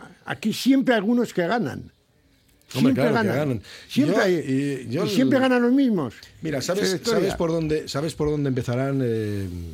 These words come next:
Speaker 2: no solamente por la comparecencia de Xi Jinping, que ha dejado muy preocupados a muchos, ¿no? Porque algunos decían, "Ah, pues ha visto la debilidad de Rusia porque ha llevado a Xi Jinping". No, no, yo debilidad no veo en absoluto.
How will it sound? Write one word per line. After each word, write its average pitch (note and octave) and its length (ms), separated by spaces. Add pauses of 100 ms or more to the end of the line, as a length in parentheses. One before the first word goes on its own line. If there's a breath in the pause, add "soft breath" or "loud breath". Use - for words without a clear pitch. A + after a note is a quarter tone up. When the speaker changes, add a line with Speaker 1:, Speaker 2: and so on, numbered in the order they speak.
(340)
Speaker 2:
no D3+ 140
solamente C3+ 380
por A2+ 100
la G#2+ 120
comparecencia G2+ 600
de G2 60
Xi A#2+ 160
Jinping, A#2 400
que G#2+ 100
ha A2 40
dejado A2 260
muy G#2 140
preocupados G2 440
a F#2 60
muchos, A2+ 400
¿no? G#2 180 (460 loud breath)
Porque A2 200
algunos A#2+ 340
decían, A2+ 400
"Ah, D#3 80
pues A#2+ 160
ha B2+ 60
visto C3 220
la B2+ 100
debilidad A#2 420
de A#2+ 100
Rusia A#2 360
porque A2 240
ha - 20
llevado A2 240
a - 20
Xi A2 120
Jinping". F#2+ 300
No, A2+ 100
no, A2 100
yo A2 160
debilidad A#2 420
no A2+ 120
veo A#2 160
en G2+ 80
absoluto. F#2 540